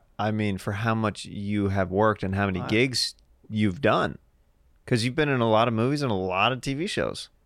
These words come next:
Speaker 2: I know.
Speaker 1: Like,
Speaker 2: That's
Speaker 1: that's pretty impressive to not have, like,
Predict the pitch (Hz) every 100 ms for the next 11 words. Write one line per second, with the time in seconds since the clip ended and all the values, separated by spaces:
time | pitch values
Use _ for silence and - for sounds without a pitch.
0 | _ - - 120 131 160 220 160 107 -
1 | 147 113 - - 101 135 190 - - -
2 | 196 156 147 170 156 104 104 101 110 117
3 | 110 107 98 123 - 104 95 90